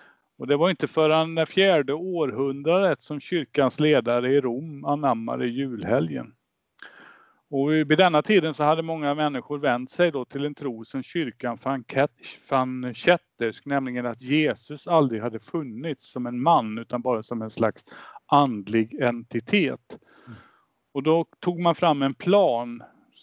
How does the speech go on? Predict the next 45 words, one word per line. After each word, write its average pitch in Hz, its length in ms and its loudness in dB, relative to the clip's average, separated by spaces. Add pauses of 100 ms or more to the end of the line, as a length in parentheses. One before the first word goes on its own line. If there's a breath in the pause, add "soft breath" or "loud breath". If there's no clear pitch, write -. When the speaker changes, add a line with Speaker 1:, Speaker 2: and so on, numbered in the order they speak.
(400)
Speaker 1:
Eh, 139 180 0
det 139 220 2
var 151 280 6
att - 180 -4
om 156 180 -4
man, 160 300 0
man 160 180 2
vill 185 180 6
helt 165 240 6
enkelt 147 340 0
från 143 160 -8
kyrkans 127 540 -4
sida 143 320 2
visa 139 420 -2
att 113 140 -2
Jesus 135 420 -2
var 120 300 -2
en 165 140 0
riktig 143 380 -6
människa, 120 500 -6
inte 131 260 -4
bara 123 180 -2
någon 120 280 -2
som 104 220 -8 (340 soft breath)
framträdde 117 720 2
som - 140 -8
ett 113 120 -8
hologram, 113 800 -4
en 113 140 -10
ande. 131 560 -2 (880 loud breath)
Och 147 240 2
vilket 156 260 4
bättre, 170 440 2
vilket 165 360 2
sätt - 360 0
är 175 60 2
då 156 140 2
bättre 143 520 0
att - 180 -6
tänka 135 420 -6
på 135 140 -10
det 127 240 -2
än 135 400 -6
att, 123 340 -6
eh, 127 220 0